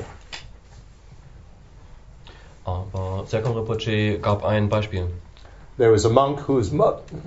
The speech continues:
Speaker 2: whose mother never wanted to, uh, practice.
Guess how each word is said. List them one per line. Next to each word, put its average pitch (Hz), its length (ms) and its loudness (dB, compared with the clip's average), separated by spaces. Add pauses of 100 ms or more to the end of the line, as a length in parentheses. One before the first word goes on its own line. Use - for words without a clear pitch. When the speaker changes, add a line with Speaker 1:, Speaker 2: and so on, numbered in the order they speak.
(1200)
Speaker 2:
whose 143 220 4
mother 120 440 2 (280)
never 127 320 6
wanted 104 400 2
to, 160 340 4
uh, 147 220 4
practice. - 640 -2